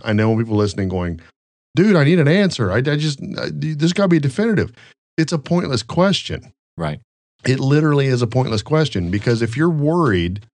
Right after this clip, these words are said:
Speaker 1: that your oil painting isn't gonna be accepted anymore because it was created with a brush, you're looking at technology the wrong way. I mean, that's the bottom
Speaker 2: Yeah.
Speaker 1: line.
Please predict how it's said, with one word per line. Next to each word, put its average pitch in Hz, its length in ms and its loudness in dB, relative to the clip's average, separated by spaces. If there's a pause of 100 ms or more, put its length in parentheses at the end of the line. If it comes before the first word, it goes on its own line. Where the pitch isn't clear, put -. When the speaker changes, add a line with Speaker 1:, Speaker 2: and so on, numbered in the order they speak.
Speaker 1:
that 113 160 0
your 123 480 0 (180)
oil 151 260 0
painting 90 540 -2 (240)
isn't 143 300 0
gonna 143 160 2
be 127 120 2
accepted 131 500 -4
anymore 92 440 0
because 101 300 0
it 104 60 0
was 92 120 -4
created 131 280 0
with 101 140 -2
a 90 60 -2
brush, 123 540 0 (200)
you're 104 160 2
looking 139 520 2
at 120 100 -4
technology 127 580 0
the 104 100 2
wrong 101 600 2
way. 95 480 -2 (540)
I 98 40 -2
mean, 101 60 2
that's 107 160 0
the 98 100 -4
bottom 98 340 0
Speaker 2:
Yeah. 90 60 -2
Speaker 1:
line. 90 380 -4